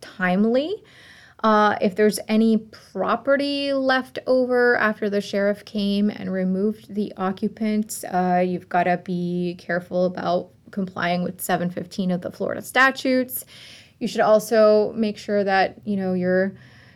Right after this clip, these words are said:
uh, taking pictures of how it was left over when you went in there, if you have any, like, future damages claims that you wanna make on that. Uh, so those are some of the steps that you should take post-eviction.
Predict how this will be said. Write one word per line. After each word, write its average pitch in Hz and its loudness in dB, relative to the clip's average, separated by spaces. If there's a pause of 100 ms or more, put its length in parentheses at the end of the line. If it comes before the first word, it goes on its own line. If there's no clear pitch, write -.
(140)
uh, 180 0
taking 202 0
pictures 359 2
of 349 0
how 311 2
it 294 2
was 302 0
left 277 -2
over 302 0
when 247 0
you 233 0
went 220 -2
in 220 -2
there, 277 -2
if 277 -4
you 202 -4
have 196 -4
any, 190 -4
like, 175 -6
future 180 -6 (220)
damages 233 -2
claims 285 -6
that - -2
you 302 -8
wanna 277 -2
make 269 0
on 269 0
that. 269 0 (760)
Uh, 214 0
so 247 0
those 480 6
are 440 4
some 339 2
of 233 2
the 208 0
steps - -4
that - -8
you - -16
should - -18
take - -14
post-eviction. - -14